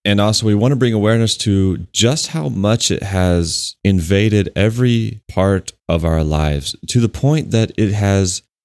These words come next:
you know, the very language we use is framed in terms of debt. We often talk about what someone owes us or what we owe to society or what we owe to our family and our friends.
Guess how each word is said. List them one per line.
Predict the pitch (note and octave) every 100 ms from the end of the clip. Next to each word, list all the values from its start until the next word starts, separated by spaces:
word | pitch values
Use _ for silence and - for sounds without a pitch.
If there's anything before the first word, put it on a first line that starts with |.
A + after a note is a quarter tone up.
| - -
you | G2+
know, | G2
the | E2+ F2+
very | A2 C#3 B2+
language | F#2 G2 G#2+ G2+ F#2+ D#2+ - -
we | F#2
use | E2 D#2 F2 F2+ D#2+ C#2+ - _ _ -
is | F2+
framed | - - F#2+ G2 F2+
in | F2
terms | D#2+ F2 E2+ D2+ -
of | E2 C#2
debt. | D#2 C2+ - - _ _ _ _
We | F#2+
often | F2 F2 G2
talk | F2+ F2 F2
about | E2+ E2 E2 D#2+ - _ -
what | F#2 -
someone | - F#2 F#2 -
owes | G2+ G#2+ F2+
us | B1+ - -
or | D2+ D2
what | A#1+ E2+ F#2
we | G#2 E2+
owe | F#2+ F#2
to | E2+ F#2
society | F#2 - F#2+ F#2+ E2 - -
or | C#2+
what | D2 F2
we | F2+ E2
owe | - F#2+ F#2+ F#2 F2 - _ -
to | - F2+
our | E2+
family | - G2+ G2 F#2 D2+
and | D2
our | D2+ D#2+
friends. | - G#2 G2 D2+ A#1+ -